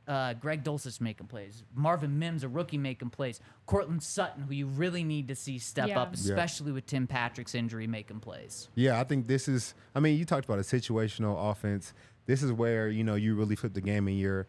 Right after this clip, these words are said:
Speaker 3: in your benefit. Whether that's two minutes going into the half, that completely changes the momentum of the game.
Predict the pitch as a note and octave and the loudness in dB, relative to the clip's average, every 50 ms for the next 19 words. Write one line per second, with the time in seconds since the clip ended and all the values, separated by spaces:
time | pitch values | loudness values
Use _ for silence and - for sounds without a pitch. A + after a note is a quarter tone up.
0 | - - - G2 G2+ G2+ F#2+ F2+ G2+ G2 G2 F#2 - - E2+ D#2+ - - - - | -10 -6 -2 0 0 2 0 0 -2 -4 -4 -6 -6 -8 -10 -10 -12 -16 -12 -2
1 | - A2 A2 A#2 A#2 A2 - - - - B2+ A#2+ A#2+ A#2 A#2 A#2 G2 - A#2+ A2 | 0 2 4 4 4 2 0 -2 0 2 2 4 4 4 4 2 0 0 0 2
2 | G#2+ A2 G#2 - - G2 F#2 G2 G#2 G#2+ A2 A2+ A2 - - - - - A2 A#2 | 2 2 0 0 0 -2 0 0 0 2 2 0 0 -4 -10 -18 -6 -2 -2 0
3 | - B2 G#2+ - C3+ B2 A#2+ G#2 F#2 - - A2 A2 A2 G#2 G#2 F#2+ G2+ F#2+ F#2+ | 0 0 0 0 -2 -2 -2 -4 -6 -4 -2 -2 0 0 0 -2 -2 -2 -2 0
4 | F#2 F#2 F#2 F#2+ G2 F#2 - F#2 F2+ E2+ D#2 E2 D#2+ F2+ F#2+ F#2 E2+ D#2+ D#2 | -2 -2 -2 -2 -2 -4 -4 -4 -6 -6 -6 -6 -4 -4 -2 -2 -4 -4 -6